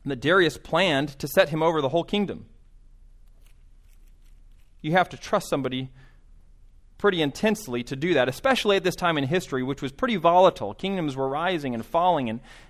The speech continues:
and there was all kinds of fighting for control and for power. And for Darius to be able to say, "Yeah, I trust this guy enough, I'm gonna put him over the entire kingdom."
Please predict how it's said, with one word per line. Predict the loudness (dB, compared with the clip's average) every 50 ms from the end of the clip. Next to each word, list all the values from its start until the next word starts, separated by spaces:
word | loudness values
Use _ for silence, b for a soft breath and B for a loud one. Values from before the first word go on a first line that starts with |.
| B B
and | -2 0
there | 0
was | 4 6
all | 6 6 4
kinds | 4 0 0 0 0
of | -2 -4 -4
fighting | 2 4 4 6 6 4 2 0
for | 0 -2 -4 -4
control | -2 -2 -4 -2 2 4 6 6 8 6 4
and | 2
for | 0 -2 -8
power. | -6 -2 0 2 2 2 2 0 -4 -6 b b b b b
And | -6 -4 -4
for | -2 -2 -2 -2
Darius | -4 -6 -4 2 4 6 6 6 4 2
to | 0
be | 0 2
able | 2 2
to | 0
say, | 0 2 2 2 2 2 -2 B B B B
"Yeah, | 0 2 4 4
I | 4
trust | 4 4 2 2 2 2
this | -2 -4 -2
guy | 0 0 2
enough, | 2 2 2 0
I'm | 0 -2
gonna | -2 -4
put | -4 -4 -2
him | -2
over | -2 -2 -2
the | -4
entire | -4 -6 -4 -2 -2 -2 -2
kingdom." | -4 -4 -6 -6 -6 -6 -8 -10 -16 -18